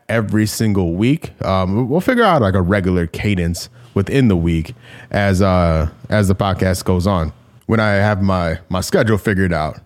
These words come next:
you guys will be the first to know. But for right now, we're kinda sporadic with it, but they'll be around every single week. You can count on that. Uh, before we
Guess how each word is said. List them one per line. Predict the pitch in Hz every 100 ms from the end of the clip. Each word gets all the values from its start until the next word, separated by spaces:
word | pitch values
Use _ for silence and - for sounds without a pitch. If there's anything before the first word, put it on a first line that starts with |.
| -
you | 98
guys | 98 95
will | 95
be | 92
the | 90
first | 95 92 -
to | 95
know. | 92 85 82
But | 85 78 - -
for | 127
right | 127 135
now, | 104 101 104 - _ _ _ -
we're | 98
kinda | 117 110
sporadic | 98 - 101 95 87 -
with | 80
it, | 87
but | 92
they'll | 113
be | 110 104
around | 92 85 80 80
every | - 87 92
single | - 82
week. | 82 85 - - - - - - -
You | 165
can | 123
count | 160 139 131
on | 113
that. | 113 95 - - - - - -
Uh, | 110 107
before | 110 208
we | 185 160 123